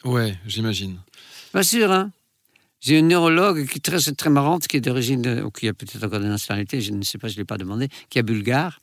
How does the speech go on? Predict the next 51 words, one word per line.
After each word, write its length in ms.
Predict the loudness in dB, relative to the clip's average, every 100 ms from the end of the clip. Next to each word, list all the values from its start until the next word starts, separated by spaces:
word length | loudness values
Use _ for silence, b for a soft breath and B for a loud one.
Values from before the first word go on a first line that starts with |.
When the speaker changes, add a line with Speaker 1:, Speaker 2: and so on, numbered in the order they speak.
| -10
Speaker 1:
Hmm. 140 | -8 -8 -12 B B _
Speaker 2:
et, 340 | -2 2 2 2
euh, 100 | 0
que 140 | -2
j'ai 160 | -4 -4
vue, 280 | -2 -2 0
euh, 120 | -2
donc 240 | -4 -6
à 60 | -4
l'hôpital, 640 | -6 -8 -6 -2 0 -2 -8 B B B
et 220 | -2 -2
elle 140 | -2 -4
sait 240 | 0 0
donc 220 | 0 -2
que 100 | -2
c'est, 160 | -6 -6
c'est 420 | -6 -6 -4 -2
ni, 140 | 0 0
ni 200 | 0 0
goût 140 | 0
ni 100 | 0
odorat. 360 | 0 0 2 2
Elle 60 |
me 60 | 2
dit, « 140 | 0
Ça 160 | 0 -2
peut 180 | -2 -4
s'arrêter 420 | -2 -2 -2 -2
dans 160 | -2 -2
trois, 220 | -4 -6 -6 -8
dans 160 | -10 -10
trois 300 | -10 -6 -6
semaines, 500 | -4 -2 0 0 -2 -6 b b
dans 140 | -2 -2
trois 260 | 0 2
mois, 320 | 2 2 0 -4 b 0
dans 120 | 0
trois 360 | 2 0 2
ans, 120 | 2 0 B B B B _
peut-être 340 | 0 2 2
jamais. » 460 | 4 4 6 4 0 -6 _ -12
Et 80 | -6
j'ai 120 | -4
dit, « 220 | -4 -4 -4
Combien 260 | -4 0 0
je 80 |
vous 100 | 0
dois, 160 | 0 0
madame ? 380 | -2 -4 -6 -4
Merci 240 | -2 -2 -2
beaucoup. » 320 | -4 -2